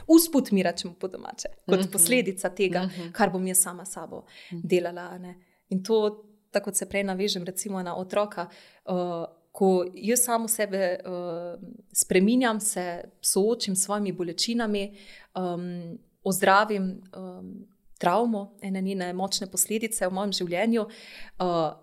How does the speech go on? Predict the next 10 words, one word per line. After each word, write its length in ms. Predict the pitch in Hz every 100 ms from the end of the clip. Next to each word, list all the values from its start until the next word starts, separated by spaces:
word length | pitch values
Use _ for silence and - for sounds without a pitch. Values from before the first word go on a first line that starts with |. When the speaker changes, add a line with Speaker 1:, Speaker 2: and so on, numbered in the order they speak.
| -
Speaker 1:
jaz 180 | 190 185
sem 240 | 185 165
drugačna 480 | - 175 180 - 170
mama. 360 | 175 170 180 185 _ - - -
Speaker 2:
Mhm. 320 | 170 165 190 175
Speaker 1:
Jaz 140 | - 196
sem 160 | 190
bolj 180 | 185 233
prisotna 500 | 208 175 208 190 185
mama. 380 | 185 185 196 202